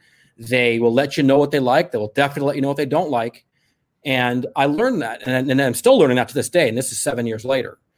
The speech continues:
I'm still figuring out, okay, you know, uh, they don't, certain guys don't like, I remember the first,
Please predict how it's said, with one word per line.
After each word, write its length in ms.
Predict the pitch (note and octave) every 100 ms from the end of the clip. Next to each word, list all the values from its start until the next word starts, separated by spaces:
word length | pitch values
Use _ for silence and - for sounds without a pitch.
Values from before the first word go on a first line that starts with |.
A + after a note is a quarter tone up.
| _ -
I'm 120 | C3
still 240 | - F3+
figuring 320 | F#3+ - C3+ B2
out, 120 | A#2+
okay, 320 | C3 C#3+ B2+
you 160 | B2 C#3
know, 260 | A#2 A2+ _ _ _ -
uh, 160 | C#3 C#3
they 120 | C3
don't, 200 | C#3 C#3+ _ -
certain 240 | C#3+ C#3+
guys 320 | C3 C3+ B2
don't 180 | A#2+ C#3
like, 220 | C3+ B2+
I 40 | C3
remember 420 | C#3+ D#3+ A#2 - _ _ _ _ _ _ _ _ _
the 80 | C3
first, 360 | - F#3 F3